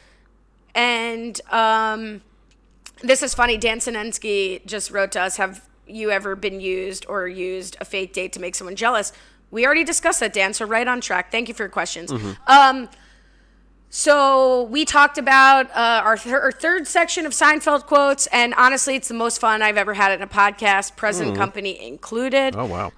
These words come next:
Speaker 1: Uh, so you could check that out. Otherwise, I'm around.
Speaker 2: Yeah, that's like
Speaker 1: At Lash Tweets.
Speaker 2: That's a passion project for you. This is your job.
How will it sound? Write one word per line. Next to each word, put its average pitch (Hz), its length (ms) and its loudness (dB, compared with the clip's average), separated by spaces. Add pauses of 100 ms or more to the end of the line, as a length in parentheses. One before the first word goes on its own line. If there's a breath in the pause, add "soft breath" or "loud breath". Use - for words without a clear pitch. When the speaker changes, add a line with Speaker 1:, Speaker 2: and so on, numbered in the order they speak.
Speaker 1:
Uh, 220 240 2
so 247 140 -4
you 247 40 -10
could 269 140 -6
check 233 240 -4
that 214 160 -4
out. 214 380 -4
Otherwise, 254 520 0
I'm 254 380 -2
around. 247 480 -4 (560)
Speaker 2:
Yeah, 160 140 -4
that's 175 200 2
like 247 120 8
Speaker 1:
At 262 100 6
Lash 277 260 8
Tweets. 165 280 -8
Speaker 2:
That's 175 200 6
a 180 60 2
passion 139 400 4
project 101 400 0
for - 120 -8
you. 92 120 -6
This 104 160 -10
is 101 140 -10
your 95 100 -10
job. 87 380 -12